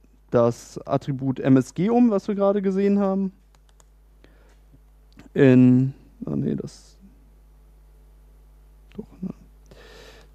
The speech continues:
Dup. Fehler mit den Klammern.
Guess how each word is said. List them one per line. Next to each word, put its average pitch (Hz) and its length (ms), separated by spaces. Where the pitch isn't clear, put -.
Dup. 90 160
Fehler - 320
mit 123 140
den 135 100
Klammern. 175 520